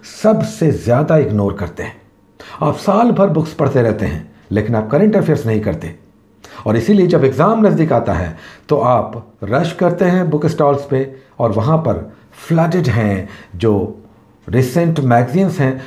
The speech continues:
उसमें साल भर के content एक जगह इकट्ठा किए हुए हैं।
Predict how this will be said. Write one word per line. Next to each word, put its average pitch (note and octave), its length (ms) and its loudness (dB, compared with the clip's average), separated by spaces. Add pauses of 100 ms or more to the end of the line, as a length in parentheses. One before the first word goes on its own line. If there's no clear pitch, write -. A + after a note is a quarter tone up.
(120)
उसमें C#3+ 300 0
साल G3 480 2
भर D#3+ 300 0
के G#3 140 -2
content C#3+ 520 0
एक G#3 300 0
जगह E3+ 180 2
इकट्ठा D#3+ 340 0
किए A2+ 180 -2
हुए E2 160 -4
हैं। - 100 -16